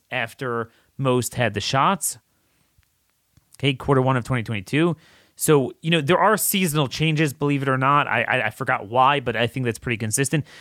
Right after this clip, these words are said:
So you, when you want, you want to compare quarter to quarter. So quarter one, twenty twenty-two versus quarter one, twenty twenty-one. Four point six percent drop in birth rate in the five least vaccinated counties.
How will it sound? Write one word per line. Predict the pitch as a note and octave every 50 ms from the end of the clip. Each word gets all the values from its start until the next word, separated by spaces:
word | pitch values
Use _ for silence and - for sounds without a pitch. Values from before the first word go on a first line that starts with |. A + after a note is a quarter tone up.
| - - _
So | - - E3+
you, | E3 D3
when | D#3+ - D3 C#3 C3+ - C3+ C#3 D3
you | C#3 C#3
want, | C3+ C3+ D#3 D#3+ C#3+
you | C#3+ D3+
want | D#3 F3 F3 D#3+
to | - -
compare | - C#3 C3 A2+ C#3 D3 B2+
quarter | - - - - - E3+ F#3 F3+ E3 D#3 C#3 C3 B2 - _ _ _ _ _ _ -
to | - C3
quarter. | - - D#3+ D#3+ B2+ - - - _ _ _ _ _ _
So | - - C3+ A#2+
quarter | - - F3 E3+ E3
one, | D#3 D#3 D#3 D3
twenty | C#3+ D3 C#3 C3
twenty-two | - C3+ C3 A#2 - - F#3 G3 G#3+ G3+ - - - _ _
versus | - D#3+ D#3+ - -
quarter | - - E3+ D#3+
one, | D3+ D3 D3 C#3
twenty | - C#3+ C#3+ C3+
twenty-one. | A#2+ C3+ C3+ C3 B2 B2 A#2+ A#2 G#2 - F#2 - _ _ _ _ _ _ _ _ _
Four | - - D#3+ F#3 F3
point | - - F3+ E3 C3
six | - - C#3+ -
percent | - - C#3+ B2+ - C#3 A#2 -
drop | - - C3+ A#2+ G#2+ G#2 G2+ -
in | - - B2+ A2+
birth | C3 C3 B2+ -
rate | B2 A2+
in | G#2
the | A2 G#2
five | - A2 A2 G#2+ G#2+
least | A#2+ C3 B2+ A#2 -
vaccinated | - G#2+ G2+ - - G2 F#2 F#2 F#2+
counties. | - - - - - _ - -